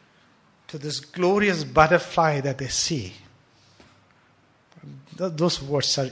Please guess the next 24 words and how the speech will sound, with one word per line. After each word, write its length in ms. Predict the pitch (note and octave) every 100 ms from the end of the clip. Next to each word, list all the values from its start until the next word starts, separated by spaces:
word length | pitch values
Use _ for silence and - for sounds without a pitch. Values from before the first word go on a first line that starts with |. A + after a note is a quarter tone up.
| -
incomparable, 1000 | D3+ C3 - B2+ B2+ A2+ G#2 A#2+ A#2 A2+
but 180 | B2 C3+
I'm 180 | A2+
just 260 | G#2 B2 -
trying 300 | A#2+ A2 G#2+
to 80 | A2+ F#2 - - - _ _
make 160 | D3 C#3
us 160 | C#3+ C3
understand. 540 | G2+ - - G#2+ G#2+
He 260 | - - B3+
was 260 | D3+ -
transfigured. 1000 | - - A#3 B3 A3+ - A#2+ G2 G2 - - - _ _ _ _ - - - - - - - -
You 80 | B3+
know, 320 | A3+ G3 - - - _
when 300 | F#3 B3+ A#3
there 120 | A3
are 80 | G#3
heavenly 580 | G3+ - E3+ G#3 A3 A#3
experiences, 1000 | F3+ - - F3+ F3 F#3+ D#3+ F#3+ - - - - - -
it 260 | F3+ -
cannot 480 | - D#3+ F3 A3 G#3+
be 220 | A3 A3+ -
expressed 600 | - - - F#3+ - D3+
in 220 | F#3